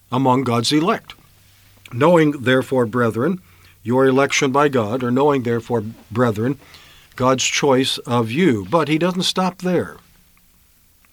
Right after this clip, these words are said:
Because verse five goes on to say, "For," and that introduces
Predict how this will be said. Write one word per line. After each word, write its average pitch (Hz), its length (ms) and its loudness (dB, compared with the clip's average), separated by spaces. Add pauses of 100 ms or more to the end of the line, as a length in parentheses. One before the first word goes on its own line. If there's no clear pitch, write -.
(680)
Because 143 360 2
verse 156 260 2
five 151 640 0 (440)
goes 123 200 -2
on 143 160 4
to 139 100 6
say, 131 340 4 (240)
"For," 156 640 4 (1200)
and 123 100 -2
that 190 200 4
introduces 170 1080 2